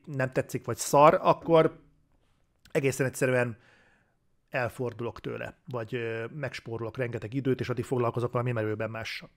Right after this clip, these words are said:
Ez az impostor szindróma, nem tudom micsoda, úgyhogy ezt gyorsan ránézek.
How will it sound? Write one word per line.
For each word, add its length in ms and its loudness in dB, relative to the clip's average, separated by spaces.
Ez 120 2
az 80 2
impostor 480 4
szindróma, 460 2
nem 120 0
tudom 220 -2
micsoda, 260 0
úgyhogy 200 0
ezt 100 0
gyorsan 260 4
ránézek. 420 0